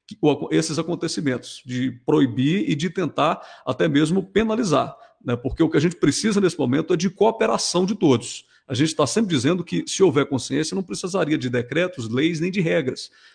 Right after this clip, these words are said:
como é a, o caso do decreto de ontem, proibindo as festas na, na roça, porque o que tava acontecendo é que as pessoas estavam fazendo eventos, cobrando entrada e tudo mais, e ninguém tava aguentando de tanta denúncia que tinha.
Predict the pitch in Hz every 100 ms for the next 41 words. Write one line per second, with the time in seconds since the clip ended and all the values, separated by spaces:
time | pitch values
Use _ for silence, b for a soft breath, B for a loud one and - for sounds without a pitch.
0 | _ 139 139 139 - 123 - 143 131 131
1 | 135 131 139 139 123 143 139 113 147 135
2 | 143 165 123 - 156 160 - 120 - 101
3 | 135 117 120 151 170 - - 196 - 226
4 | - 214 180 - 208 202 202 185 - 196
5 | - B B - 214 208 - 196 139 196
6 | 196 139 185 185 - 131 139 156 170 165
7 | 156 151 143 - 151 151 151 151 143 196
8 | 185 214 208 214 220 - 202 196 185 220
9 | 214 180 151 143 127 117 - 123